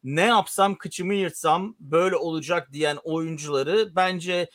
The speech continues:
abi niye oraya pas atmadın, bu biraz daha fazla koşsaydı falan demek de haksızlık. Ben yani aslında baktım oyuna, yani bir bir de bitse, üç bir de bitti. Yani helal olsun demek lazım sahada gösterdikleri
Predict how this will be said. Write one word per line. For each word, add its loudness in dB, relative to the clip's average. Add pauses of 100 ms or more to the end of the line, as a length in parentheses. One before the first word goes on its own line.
(120)
abi 4
niye 0
oraya 2
pas -2
atmadın, -2
bu -4
biraz 2
daha 4
fazla -2
koşsaydı -4
falan 2
demek 2
de 6
haksızlık. -4 (380)
Ben 4
yani 4
aslında 2
baktım 4
oyuna, 4 (400)
yani 6
bir 2
bir 2
de 2
bitse, 0
üç -8
bir 0
de -6
bitti. -2
Yani 2
helal 4
olsun 2
demek 0
lazım -2
sahada -2
gösterdikleri -4